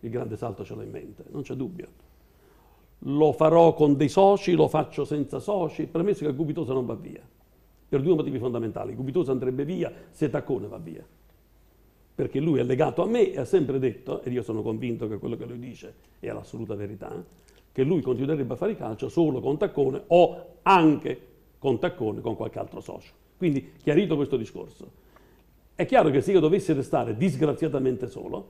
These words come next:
certamente non lascio l'Avellino da solo. Quindi, come ho fatto per due anni, i primi due anni di Serie B,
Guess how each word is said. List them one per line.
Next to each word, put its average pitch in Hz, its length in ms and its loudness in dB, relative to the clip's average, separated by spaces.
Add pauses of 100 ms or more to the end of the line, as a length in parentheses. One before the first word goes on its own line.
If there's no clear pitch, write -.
(240)
certamente 175 500 2
non 127 140 0
lascio 131 240 -2
l'Avellino 120 420 -4
da 113 140 -10
solo. - 320 -10 (580)
Quindi, 127 240 -4
come 165 240 6
ho 123 60 4
fatto 147 340 2
per 135 180 4
due 123 200 6
anni, 135 420 2 (180)
i 123 120 -6
primi 127 240 -2
due 113 120 0
anni 110 200 0
di - 80 -10
Serie 123 260 -2
B, 220 240 -2